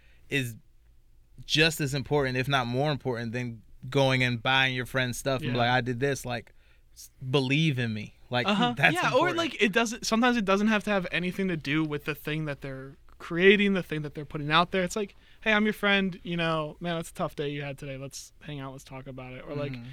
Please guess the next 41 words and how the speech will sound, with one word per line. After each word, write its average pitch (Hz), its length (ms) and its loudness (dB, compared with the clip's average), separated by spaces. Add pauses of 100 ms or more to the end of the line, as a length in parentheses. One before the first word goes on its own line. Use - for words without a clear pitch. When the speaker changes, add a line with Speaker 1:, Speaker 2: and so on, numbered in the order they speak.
(120)
Speaker 2:
"You 214 80 -2
know, 214 60 2
I'm 214 100 4
here 214 140 4
for 147 220 -8
you. 135 100 -12
Like, 143 140 -8
you 160 80 -2
had 165 80 -2
a 160 60 -4
rough 151 240 -6
day. 147 360 -4
We 160 80 -2
don't 180 80 0
have 175 80 0
to 170 80 -6
talk 160 180 -4
about 127 240 -14
that. 165 220 -20
Let's - 360 -14
get 160 140 -6
your 147 100 -6
mind 143 280 -4
off 135 240 -12
it." 135 180 -18 (140)
Speaker 3:
Yeah. 131 300 -12
Speaker 2:
You 165 80 -2
know? 151 340 0
Speaker 1:
Yeah. 165 80 0
Speaker 2:
Or 175 100 4
if, 175 120 -2
like, 180 240 2 (960)
you 175 140 0
have 175 100 2
something 185 240 2
going 170 180 2
on, 139 140 0
you 143 80 -2
have 147 100 -4
an 151 60 -4
event, 147 400 -2